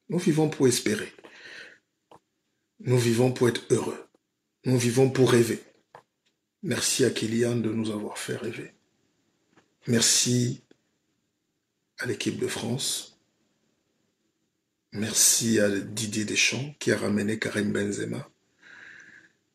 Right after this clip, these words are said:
Et l'histoire est bizarre. Benzema est algérien. C'est ça que vous dites. Mais Kylian aussi est algérien. <laughs> Maintenant, quand on vous demande les comptes,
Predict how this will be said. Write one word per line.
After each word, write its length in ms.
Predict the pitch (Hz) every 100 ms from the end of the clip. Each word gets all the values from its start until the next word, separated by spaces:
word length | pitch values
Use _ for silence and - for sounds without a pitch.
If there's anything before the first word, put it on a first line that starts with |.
| _ -
Et 320 | 120 110 110
l'histoire 520 | 110 120 - 147 131
est 60 | 120
bizarre. 640 | 113 113 156 139 - _ _ _ _ _ -
Benzema 580 | 127 123 120 120 123 127
est 80 |
algérien. 640 | 120 107 107 110 123 180 175 _ _ _ _
C'est 160 | - 107
ça 160 | - 123
que 140 | 131
vous 120 | 120
dites. 400 | 120 185 - - _ _ _ _ _ _ _
Mais 80 | -
Kylian 460 | - 127 147 190 143
aussi 240 | 120 -
est 60 | 131
algérien. 600 | 107 104 110 127 185 - _ _ _ _ _ _ _ _ _ -
<laughs> 60 | - - 294 - - - - - - - _ - - - - - - - _ _ _ _ _ _ _ _ -
Maintenant, 340 | 139 160 185 190
quand 140 | 196
on 40 |
vous 100 | 185 170
demande 360 | 151 165 180
les 140 | 147 143
comptes, 320 | 175 180